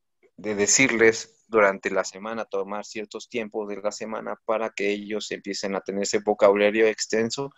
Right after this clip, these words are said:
y, este, y no tengan tanta complejidad cuando ya sea en unos años más adelante. Es decir, que, pues, bueno, los, los niños tengan este conocimiento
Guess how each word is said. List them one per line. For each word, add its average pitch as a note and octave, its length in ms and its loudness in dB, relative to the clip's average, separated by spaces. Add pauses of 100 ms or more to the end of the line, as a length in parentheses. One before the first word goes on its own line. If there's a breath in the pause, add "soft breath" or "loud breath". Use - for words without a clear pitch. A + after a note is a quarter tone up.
(640 loud breath)
y, B2 280 8
este, G#2+ 640 4
y A2 140 -4
no B2 460 6
tengan A#2 720 2
tanta A2+ 320 4
complejidad G#2 760 2 (100)
cuando F#2+ 260 -2
ya G2 220 4
sea F#2+ 480 2 (420 soft breath)
en F#2+ 240 -2
unos F#2+ 460 -2
años F#2+ 300 -2
más G2 260 0
adelante. G2 960 2
Es G2 160 -4
decir, - 240 -8
que, G2 80 -10
pues, F#2 220 -4
bueno, F#2+ 240 -2
los, F2+ 260 -4
los F#2+ 240 0
niños G#2 460 2 (400 loud breath)
tengan A2 480 0 (120)
este G#2+ 720 2
conocimiento G#2 1200 2